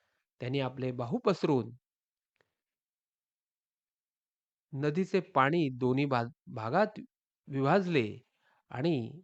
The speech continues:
त्याच्यामुळंच रामचंद्रांच्या ध्यानधारणेत कुठलाही खंड पडला नाही आणि हे रामलिंग बेट तयार झालं. छान,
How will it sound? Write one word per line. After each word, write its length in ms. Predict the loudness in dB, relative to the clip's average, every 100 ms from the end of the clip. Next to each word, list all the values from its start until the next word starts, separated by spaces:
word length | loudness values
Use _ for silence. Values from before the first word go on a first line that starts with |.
| -12
त्याच्यामुळंच 760 | -10 -4 -2 2 2 2 -2 -20 _ -20 _ _ _ _ _ _ _
रामचंद्रांच्या 880 | -4 -2 0 0 0 0 0 2 2
ध्यानधारणेत 920 | 2 2 2 2 2 2 2 0 _ -18 -6
कुठलाही 440 | -6 0 0 0 -2
खंड 240 | -4 -2
पडला 340 | 0 -2 -2 -4
नाही 220 | -4 -12 -18 _ -14
आणि 160 | -10 -8
हे 180 | -6 -6
रामलिंग 520 | -2 -2 -2 -2 -2 -2
बेट 260 | 0 -2 -2 -20 _ -4
तयार 220 | -2 -2
झालं. 260 | -6 -14 -16 _ _ _ _ _ _ _ _ _ _ _ _ _ _ _ _ _ _ _ _
छान, 320 | -10 -6 -4